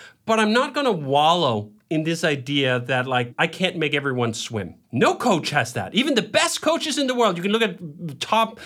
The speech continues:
basketball teams or football teams or whatever, you'll hear some player somewhere saying, "That was the worst coach I ever had." Like, no one has a hundred percent approval rating. And holding yourself to a bar of a hundred percent approval rating is just bad shit.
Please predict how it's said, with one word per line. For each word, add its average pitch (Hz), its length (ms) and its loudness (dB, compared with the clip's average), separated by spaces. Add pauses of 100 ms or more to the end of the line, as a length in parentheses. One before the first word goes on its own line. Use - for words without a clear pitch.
(180)
basketball 190 520 0
teams 190 340 0
or 156 60 -2
football 196 380 -2
teams 190 280 -2
or 180 40 -2
whatever, 170 320 0 (220)
you'll 180 200 2
hear 214 180 4
some 262 400 2
player 226 240 2
somewhere 190 560 2
saying, 120 480 0 (220)
"That 143 100 -4
was 131 120 -6
the 127 60 -4
worst 120 380 -4
coach 127 340 -8
I 120 180 0
ever 110 180 -4
had." 95 320 -6
Like, 127 140 -2
no 170 180 4
one 320 160 2
has 262 160 2
a 202 40 4
hundred 226 360 -2
percent 202 240 0
approval 196 400 0
rating. 113 420 0 (280)
And 170 120 2
holding 240 320 2
yourself 208 360 0
to 202 80 0
a 170 60 0
bar 143 280 2
of 165 80 0
a 160 40 2
hundred 170 160 0
percent 170 220 -2
approval 156 380 -4
rating 202 380 -2 (260)
is 175 160 -4
just - 360 -8
bad 123 280 0
shit. - 320 -8